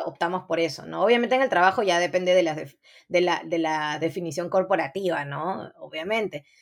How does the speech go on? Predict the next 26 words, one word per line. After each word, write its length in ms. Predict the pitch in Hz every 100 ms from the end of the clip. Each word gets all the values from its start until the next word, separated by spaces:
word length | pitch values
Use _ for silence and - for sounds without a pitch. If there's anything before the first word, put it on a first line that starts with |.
| _ -
Entonces, 560 | 160 160 170 185 180
este, 240 | 180 - 277
pero 140 | 294
igual 200 | 330 359
se 120 | 359
puede, 380 | 370 359 240 302
siempre 320 | 330 339 247
se 140 | - 190
puede 200 | 190 196
adaptar. 600 | 196 160 - 156 156 139 _ _ _
Eh, 460 | 180 185 185 180 175
por 120 | 214
último, 300 | 220 262 269
buscamos 380 | 226 - 190 185
otras 220 | 175 175
alternativas, 760 | 185 175 170 165 214 294 180 180
¿no? 220 | 214 247
A 100 | 185
veces 220 | 190 220
hasta 180 | 226 208
los 120 | 190
grupos 280 | 190 190 233
de 100 | 214
WhatsApp 500 | 165 160 190 - 202 -
temporales 600 | 202 175 175 185 180 -
funcionan. 680 | 165 139 202 180 160 147